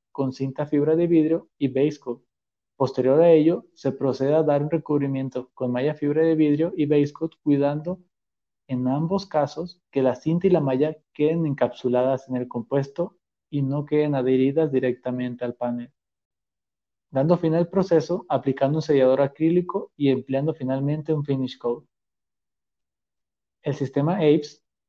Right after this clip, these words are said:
por su definición en español, es el sistema de aislamiento y acabado exterior. Utilizaremos como sustrato el panel permabase,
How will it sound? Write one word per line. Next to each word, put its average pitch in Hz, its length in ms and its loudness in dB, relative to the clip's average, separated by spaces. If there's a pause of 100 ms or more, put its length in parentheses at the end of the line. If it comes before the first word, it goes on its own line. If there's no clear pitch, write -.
(120)
por 135 120 -2
su 131 120 0
definición 123 540 -2
en 139 120 -2
español, 156 580 -2 (300)
es 135 160 -8
el 185 80 2
sistema 147 480 -2
de 156 100 2
aislamiento 131 540 -2
y 156 40 4
acabado 127 380 0
exterior. 139 560 -4 (400)
Utilizaremos 135 680 0
como 139 220 -2
sustrato 135 480 -2
el - 80 -2
panel 135 280 -2
permabase, 131 680 -4